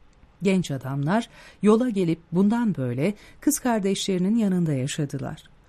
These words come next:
O da uçsuz bucaksız varlığını yeniden ele geçirdikten sonra onları sevgiye ve cömertliğe boğdu. Baron Gelderup'un kendisini diri diri gömdüğü mağaranın dibinde ok okumaya dalıp biraz durumu unutmayı başarmıştı.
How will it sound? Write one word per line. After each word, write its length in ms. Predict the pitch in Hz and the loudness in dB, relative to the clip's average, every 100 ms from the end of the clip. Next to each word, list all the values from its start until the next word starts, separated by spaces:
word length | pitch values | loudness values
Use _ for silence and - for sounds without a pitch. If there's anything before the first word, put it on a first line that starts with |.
| - - | -20 -2
O 140 | 214 196 | 0 2
da 200 | 196 - | 0 0
uçsuz 420 | 202 - 269 247 | -2 -2 -4 -4
bucaksız 540 | 180 160 156 - 160 151 | -2 -2 -4 -4 -4 -2
varlığını 460 | 147 147 147 151 | 0 0 0 0
yeniden 480 | 143 170 220 175 170 | 0 0 0 0 -2
ele 180 | 151 147 | -2 -2
geçirdikten 640 | 139 - 151 143 - 175 | -4 -4 -4 -4 -4 -2
sonra 520 | 170 - 135 127 143 190 - - | -2 -4 -6 -4 -4 -6 -10 -6
onları 440 | - 170 165 147 143 | 0 2 2 0 -4
sevgiye 760 | - 156 143 - 131 185 254 185 | -4 -2 -2 -4 -4 -2 -4 -4
ve 200 | 196 196 | -4 -4
cömertliğe 800 | 165 180 156 143 - 143 127 123 | -2 0 0 -2 -4 -6 -4 -6
boğdu. 360 | 131 123 127 127 - _ _ - - | -6 -6 -8 -10 -14 _ _ 0 6
Baron 280 | 269 285 285 | 6 6 4
Gelderup'un 800 | 269 254 285 294 262 247 233 | 4 2 2 0 0 0 0
kendisini 640 | 214 233 214 208 220 214 175 | 0 2 2 2 2 2 2
diri 260 | 208 269 | 2 2
diri 180 | 233 196 | 0 0
gömdüğü 420 | 190 170 170 170 | 2 2 2 2
mağaranın 560 | 170 185 220 202 170 147 | 4 2 2 2 2 0
dibinde 580 | 143 135 127 127 226 269 | -2 -2 -2 0 -2 0
ok 340 | 220 208 - | 0 0 -4
okumaya 460 | 160 165 151 180 160 | -4 -2 0 0 0
dalıp 260 | 143 147 - - | -2 -2 -6 -4
biraz 380 | 269 170 180 180 | -2 -2 -4 -4
durumu 300 | 208 214 233 | 0 2 2
unutmayı 460 | 175 135 - 139 196 | 0 -2 -4 -4 -2
başarmıştı. 800 | 175 - 156 135 127 - - | -4 -4 -4 -4 -4 -6 -10